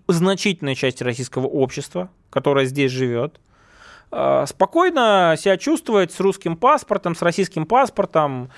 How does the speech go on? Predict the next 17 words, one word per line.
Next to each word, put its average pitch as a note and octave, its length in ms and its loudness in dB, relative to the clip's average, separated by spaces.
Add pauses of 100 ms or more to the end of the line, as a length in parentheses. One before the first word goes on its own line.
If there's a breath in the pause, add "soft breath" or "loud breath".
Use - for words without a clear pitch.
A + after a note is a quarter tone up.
(120)
еще A#3 100 0
и A#3 40 4
зарабатывать F#3 680 0
деньги, D#3+ 720 -2 (400 soft breath)
не D3 160 0
знаю, D3 260 2
на C#3 120 -4
концертной D#3 480 -2
деятельности D#3 500 -6
внутри C3 540 -2
нашего C3 420 -6
государства. A#2 640 -6 (1300 loud breath)
С - 60 -12
другой F#3 260 2
стороны, D#3 500 0 (840)
а D3 80 0
история, F#3 640 2